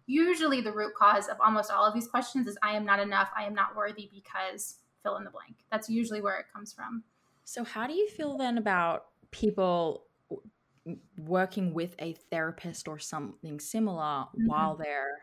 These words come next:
Speaker 2: going through this? In, in this moment, it sounds amazing if you would be able to, like, have a chat with a mental health professional or just a support system
Speaker 1: Yep.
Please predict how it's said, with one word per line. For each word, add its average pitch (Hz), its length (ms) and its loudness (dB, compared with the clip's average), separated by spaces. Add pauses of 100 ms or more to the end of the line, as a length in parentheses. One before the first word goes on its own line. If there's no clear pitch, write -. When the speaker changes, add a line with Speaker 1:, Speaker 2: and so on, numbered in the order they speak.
(400)
Speaker 2:
going 160 300 -6
through 147 220 -10
this? - 360 -10
In, 170 460 -8
in 180 120 -2
this 185 200 -2
moment, 160 380 -6
it - 100 -14
sounds 139 400 -6
amazing 143 560 -10
if 135 160 -14
you 147 80 -10
would 139 120 -12
be 143 100 -12
able 135 180 -14
to, - 140 -20
like, - 180 -14 (340)
have 160 240 -2
a 160 60 -6
chat 139 480 -2 (100)
with 156 360 -6 (720)
a 170 100 -2
mental 156 320 -6
health 143 280 -6
professional 156 800 -10
or - 340 -6 (100)
just 160 220 -8
a 170 40 -8
support - 480 -8
system - 420 -8
Speaker 1:
Yep. 208 260 -6